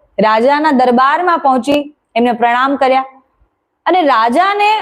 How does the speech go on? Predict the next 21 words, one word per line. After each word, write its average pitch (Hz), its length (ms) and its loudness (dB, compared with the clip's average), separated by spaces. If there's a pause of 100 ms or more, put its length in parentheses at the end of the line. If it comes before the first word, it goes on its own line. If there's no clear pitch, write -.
(120)
બધી 302 240 2
ફરિયાદ 294 520 0
કરી 220 280 0
રહ્યા 170 240 0
છે - 160 -20 (1200)
કે 269 440 -2 (340)
આજે 233 200 0
આપણા 262 380 0
રાજ્યમાં 240 420 0
દુષ્કાળ 269 420 -2
પડ્યો 262 320 0
છે, 254 360 -6 (320)
તો 349 60 2
હવે 370 220 0 (200)
બધી 262 300 2
પ્રજા, 311 540 0 (100)
સમસ્ત 349 360 -2
પ્રજા 269 260 0
આજે 311 260 0
દુખી 247 400 0
છે, - 160 -20